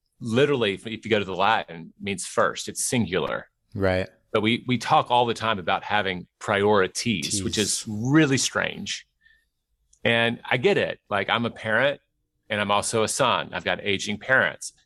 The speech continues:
Speaker 1: Yes, okay, I have f-, a lot of firsts in my life,
Speaker 2: Mm-hmm.
Speaker 1: but I have to have a process for knowing today, this week, this month,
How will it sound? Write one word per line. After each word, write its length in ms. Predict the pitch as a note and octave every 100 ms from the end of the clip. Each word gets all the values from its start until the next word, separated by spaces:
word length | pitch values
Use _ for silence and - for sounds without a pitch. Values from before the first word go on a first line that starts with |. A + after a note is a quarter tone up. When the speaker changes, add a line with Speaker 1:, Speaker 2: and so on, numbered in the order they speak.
| _ _ -
Speaker 1:
Yes, 280 | D3 B2+ -
okay, 300 | F#2+ - A2+
I 120 | G2
have 400 | G2 D3 C#3+ - _ -
f-, 240 | - - -
a 80 |
lot 260 | G#2+ A#2+ C3+
of 60 | B2
firsts 680 | - - G#2+ F#2 - - -
in 100 | G#2+
my 180 | F#2 F2+
life, 580 | F2+ E2+ D#2+ C#3+ D#3+ -
Speaker 2:
Mm-hmm. 320 | F#2+ D#2+ F2+ A2+ - _ _
Speaker 1:
but 120 | A2+ G#2+
I 120 | A2+
have 340 | A2 C3+ C3
to 100 | -
have 200 | A2 A#2
a 80 | G2 - _ _
process 640 | - D3+ C3 C3 A2+ G2 -
for 160 | A2
knowing 560 | F#2+ G#2 G#2+ F2+ D#2 G#2+ - _ _
today, 540 | - G#2+ A#2+ A#2+ G2 D#2+
this 300 | G2+ G2+ -
week, 260 | A#2 G#2+
this 240 | G2+ - -
month, 380 | G2 C3+ C#3